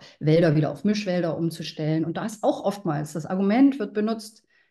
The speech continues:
Klimawandel, wir müssen Klima, die Wälder klimaresistenter machen, aber es geht natürlich immer auch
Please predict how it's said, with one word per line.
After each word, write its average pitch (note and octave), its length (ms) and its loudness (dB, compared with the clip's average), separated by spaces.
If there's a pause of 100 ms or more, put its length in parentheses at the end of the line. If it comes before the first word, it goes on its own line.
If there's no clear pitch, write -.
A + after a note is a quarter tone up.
Klimawandel, A#3+ 600 4
wir G3+ 100 -2
müssen F#3+ 260 -6
Klima, A3+ 340 0
die F#3 120 -4
Wälder F#3 320 -2
klimaresistenter G#3+ 880 -4
machen, G3 340 -4
aber F3 200 0
es D#3+ 120 -6
geht F3+ 140 -4
natürlich F#3+ 420 -6
immer G3 240 -2
auch F#3 260 -2